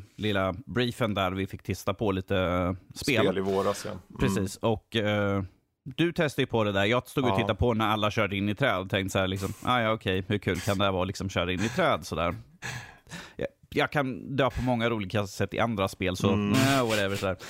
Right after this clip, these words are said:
Speaker 1: Eh, alltså, jag var ju inte beredd på att jag skulle ha så himla kul
Speaker 2: Du kan
Speaker 1: när
Speaker 2: ju
Speaker 1: jag
Speaker 2: säga
Speaker 1: körde
Speaker 2: vad det
Speaker 1: spel.
Speaker 2: är för något typ av spel då, om man inte vet vad det är.
Speaker 1: Om du inte vet vad det är, eh, downhill är ju en sport där du på cykel ska ta ner för snabbast sätt, ner för ett berg eller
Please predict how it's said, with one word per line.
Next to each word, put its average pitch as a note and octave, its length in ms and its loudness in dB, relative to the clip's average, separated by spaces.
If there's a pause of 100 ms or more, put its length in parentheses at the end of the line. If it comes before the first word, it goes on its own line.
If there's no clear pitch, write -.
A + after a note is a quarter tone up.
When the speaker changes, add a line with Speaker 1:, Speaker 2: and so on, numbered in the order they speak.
(380)
Speaker 1:
Eh, A#2+ 300 2
alltså, B2+ 460 2 (460)
jag C#3+ 200 2
var E3 100 0
ju F3 60 0
inte C#3 160 -4
beredd E3 320 2
på C#3+ 80 2
att B2 100 0
jag A2+ 80 -2
skulle C3 180 0
ha G#2+ 120 4
så G#2 120 -4
himla G#2 260 2
kul - 200 2
Speaker 2:
Du - 0 -
kan - 20 4
Speaker 1:
när - 60 6
Speaker 2:
ju F#2+ 40 4
Speaker 1:
jag F#2+ 60 2
Speaker 2:
säga - 140 4
Speaker 1:
körde F#3 120 2
Speaker 2:
vad F3 60 4
det D#3+ 40 2
Speaker 1:
spel. F3 160 4
Speaker 2:
är E3+ 40 0
för - 140 -6
något G2+ 160 -2
typ G2 180 -4
av G2+ 40 -2
spel - 260 -2 (120)
då, - 180 -6
om - 140 -4
man G#2+ 140 2
inte G#2 440 0
vet G2 220 -4
vad A2 80 -2
det G#2+ 60 0
är. - 60 -6 (640)
Speaker 1:
Om F#3 220 0
du F#3 60 0
inte D3+ 160 0
vet C3+ 200 2
vad B2 80 2 (120)
det - 80 0
är, B2+ 220 4
eh, B2 60 2
downhill D3 540 2
är A2+ 120 2
ju A#2+ 220 4
en A2+ 200 2
sport - 560 -4
där A2 160 2
du G#2+ 80 0
på - 140 0
cykel A2+ 400 -2
ska G#2+ 180 0
ta G#2+ 140 0
ner G#2 240 2
för G#2 140 -2
snabbast G2+ 440 -2
sätt, - 400 -4 (120)
ner G2+ 160 2
för - 120 -2
ett F#2+ 120 -2
berg G2+ 340 0
eller F#2+ 280 2